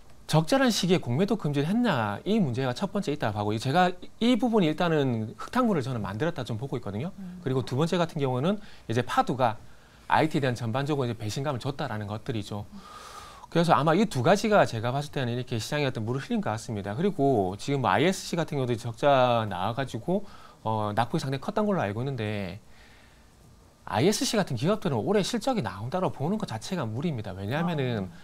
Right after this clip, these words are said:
Speaker 1: 소모품은 공장 가동률하고 연관성이 있거든요. 삼성전자, 하이닉스가 적자가 나고 있는데 공장 가동률이 많이 돌아갈 리가 택도 없는 <laughs> 얘기잖아요. 근데 그럼에도 올라갔던 이유는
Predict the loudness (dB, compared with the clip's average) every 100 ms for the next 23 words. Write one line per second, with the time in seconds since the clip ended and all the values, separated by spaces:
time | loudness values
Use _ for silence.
0 | -12 -2 4 4 4 2 2 2 -2 -4
1 | -4 -2 -2 -4 -4 -2 0 -2 -2 -4
2 | -4 -4 -4 -6 -8 -8 -12 -14 -14 -14
3 | -10 -2 2 2 2 2 2 2 2 4
4 | 4 2 2 2 2 2 0 -2 -4 -4
5 | -4 -4 -2 -2 0 -2 -2 -4 -2 -2
6 | 0 2 0 -2 -16 -20 -20 -14 -10 0
7 | 4 4 2 0 -2 -2 -4 -6 -12 -18
8 | -20 -20 -20 -20 -4 4 6 6 4 4
9 | 2 4 2 2 2 2 0 2 2 0